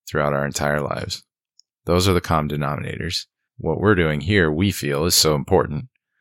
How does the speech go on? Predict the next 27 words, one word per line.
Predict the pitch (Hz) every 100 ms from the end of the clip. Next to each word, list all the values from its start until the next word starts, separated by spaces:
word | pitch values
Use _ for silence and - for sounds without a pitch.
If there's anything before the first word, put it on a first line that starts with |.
| _ _ _ _ _
because | - 90 73
the | 80
story | - 110 87
you | 76
tell | 92 92
yourself | 78 - 78 76
as | 76 76
a |
result | 73 80 80 80
of, | 73 67 - - _ _ _ _ _ _ _
"You're | 73 78
gonna | 87 87
die. | 76 71 73 69 - _ _ _ _ -
What | 76 73
are |
you | 73
gonna | 73 73
do | 71 73
with | 71
the | 67
little | 71 71
amount | 71 71 71
of |
time | - 71 71
you | 67
have | 69 67
here? | 69 69 -